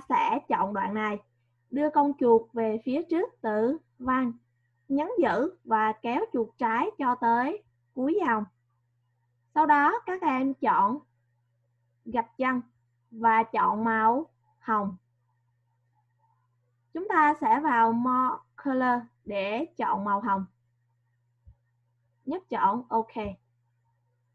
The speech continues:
Tiếp theo, từ văn bản được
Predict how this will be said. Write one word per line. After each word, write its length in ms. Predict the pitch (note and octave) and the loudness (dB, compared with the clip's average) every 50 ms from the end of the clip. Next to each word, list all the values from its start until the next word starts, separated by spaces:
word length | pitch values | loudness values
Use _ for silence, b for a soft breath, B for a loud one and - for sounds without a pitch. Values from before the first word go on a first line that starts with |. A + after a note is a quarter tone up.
| _ _ _ _ _ _ _ _ _ _ _ _ _ _ _ _ _ _ _ _ _ _ _ _ _ _ _ _ _ _ _ _ _ _ _ _ _ _ _ _ _ _ _ _ _ _ _ _ _ _ _ _ _ _ _ _ _ _ _ _ _ _ _ _ _ _ _ _ _ _ _ _ _ _ _ _ | _ _ _ _ _ _ _ _ _ _ _ _ _ _ _ _ _ _ _ _ _ _ _ _ _ _ _ _ _ _ _ _ _ _ _ _ _ _ _ _ _ _ _ _ _ _ _ _ _ _ _ _ _ _ _ _ _ _ _ _ _ _ _ _ _ _ _ _ _ _ _ _ _ _ _ _
Tiếp 120 | - F#4 G#4+ - | -6 -6 -4 2
theo, 300 | F#4+ D#4+ D#4 D#4 D#4 D#4 - _ _ _ _ _ | 6 8 8 8 6 0 -8 _ _ _ _ _
từ 380 | - B3 A#3+ A#3 A#3 A#3 A#3+ A#3 | 0 0 2 4 4 2 2 2
văn 240 | B3 C#4+ D4 D4+ C#4+ | 0 0 -2 0 0
bản 280 | A#3 - - A3+ C4+ F#4+ _ _ _ _ _ _ _ _ _ _ _ _ - _ _ _ _ _ | 0 0 0 -4 -6 -8 _ _ _ _ _ _ _ _ _ _ _ _ -20 _ _ _ _ _
được 380 | - A3+ A3+ A3 A3+ A#3 A3+ | -6 -2 0 2 2 0 -2